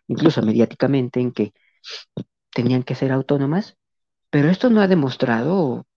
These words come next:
mayor eficiencia respecto de las procuradurías, que tampoco es que fueran muy eficientes.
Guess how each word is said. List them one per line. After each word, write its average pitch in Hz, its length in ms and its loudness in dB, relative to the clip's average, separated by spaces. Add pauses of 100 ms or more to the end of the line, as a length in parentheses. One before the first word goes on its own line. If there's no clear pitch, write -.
(120)
mayor 131 280 2
eficiencia 135 720 0
respecto - 720 -4
de 110 100 -2
las 107 180 -6
procuradurías, 120 920 0 (420)
que 131 100 0
tampoco 127 380 0
es 220 80 -2
que 139 120 -8
fueran 143 320 0
muy 143 300 0
eficientes. 139 720 -4